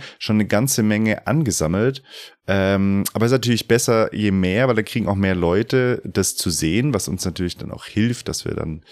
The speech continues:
unsere, mm, Message auch zu anderen tragen können. Wir sind knapp vor den vierhundert Abonnenten allein auf Spotify. Das ist sehr erfreulich und sehr viel.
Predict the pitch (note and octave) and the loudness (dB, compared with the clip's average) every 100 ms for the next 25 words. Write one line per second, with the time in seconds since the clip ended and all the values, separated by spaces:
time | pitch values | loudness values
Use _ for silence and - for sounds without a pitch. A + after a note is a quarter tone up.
0 | - - _ E2+ E2 E2+ E2 D#2+ - - | -20 -20 _ -12 -8 -2 0 -2 -6 -20
1 | _ F2 F2+ F2+ F2 E2+ F2 E2+ B1+ F2+ | _ -2 0 2 0 0 -2 -2 -2 0
2 | F2+ F2+ A2 A2 G2 - - E2 - - | 2 2 2 2 -2 -2 -4 -4 -4 0
3 | G#2+ F2+ F2 E2+ F#2+ - - - A2+ C#3 | 0 0 0 0 -2 -4 -6 -2 0 0
4 | - C3+ E3 - B2+ C3 A#2+ - D3+ D#3 | 2 0 0 0 2 2 -2 -4 2 2
5 | D3+ D#3 C#3+ C#3 - - - _ _ _ | 2 2 2 0 -4 -6 -10 _ _ _
6 | _ _ _ - G#2+ G#2+ A#2 C3 B2 D#2+ | _ _ _ 0 2 4 2 0 0 2
7 | G#2 G2 - - F#2+ B2 - C#3 G3+ - | 2 2 -2 -2 -2 -2 0 0 -2 -12
8 | _ _ _ - - - _ _ - G#2 | _ _ _ -20 -20 -20 _ _ 0 0
9 | - - G#2+ G2+ G2+ F#2+ - - - - | -2 0 2 4 2 2 -2 -6 -8 -6
10 | F2 E2+ - - E2+ - C#3+ - D#2+ - | 0 0 0 0 0 0 -4 -4 -6 -4
11 | F#2+ C#3+ | -4 -4